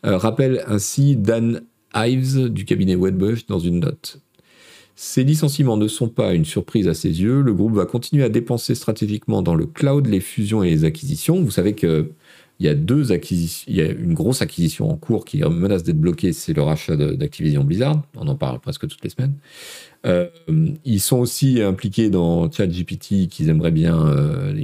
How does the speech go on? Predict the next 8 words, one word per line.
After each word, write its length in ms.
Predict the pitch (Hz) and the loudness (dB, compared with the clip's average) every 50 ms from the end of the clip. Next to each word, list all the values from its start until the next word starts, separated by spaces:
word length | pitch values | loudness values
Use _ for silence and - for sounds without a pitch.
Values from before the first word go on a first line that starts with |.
| 69 69 - | -4 -6 -6
dans 160 | - - 90 | -4 -4 -4
lequel 200 | 82 80 - 98 | -2 -2 0 0
ils 160 | 87 80 82 | 0 0 0
aimeraient 200 | 85 78 73 76 | 0 0 2 2
bien 460 | 78 78 80 78 76 76 76 92 95 - | 2 2 2 2 0 0 0 -2 -2 -4
augmenter 380 | - - 80 80 78 78 - 87 | -4 -2 -2 -2 -2 -2 -2 -4
leur 100 | 82 80 | -4 -4
participation. 560 | - 73 - - - - - - - 139 | -6 -10 -12 -16 -16 -14 -14 -8 -6 -6